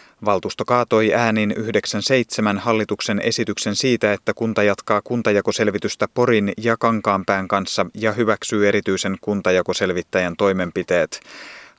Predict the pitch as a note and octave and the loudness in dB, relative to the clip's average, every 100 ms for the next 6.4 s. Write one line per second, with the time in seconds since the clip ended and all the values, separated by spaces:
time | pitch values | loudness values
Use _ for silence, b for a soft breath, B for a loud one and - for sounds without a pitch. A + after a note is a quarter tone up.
0 | G#2+ G#2+ G2 G#2 - G#2+ - B2+ A#2+ A2+ | 0 0 2 -2 0 -2 0 0 2 0
1 | - A2+ G#2+ A#2 A2 G#2 G#2 F#2+ - G#2 | 0 -2 2 2 4 4 2 0 0 0
2 | G2 G2+ B2 C#3 B2+ - B2 A2+ - B2+ | 2 2 2 4 2 2 0 0 0 0
3 | B2 A2 G#2+ G#2 - G#2 A2+ G#2+ G2+ - | 0 0 2 2 0 -2 0 2 2 0
4 | G2 F#2+ - A#2+ B2 G#2+ G#2 F#2 F2+ F2 | -2 -4 0 0 2 2 0 2 0 -2
5 | D#2+ F2+ E2 - F2+ G2 F#2+ - - E2 | 0 -2 -2 -4 -2 0 0 -2 -4 -4
6 | E2 - F2+ | -6 -6 -8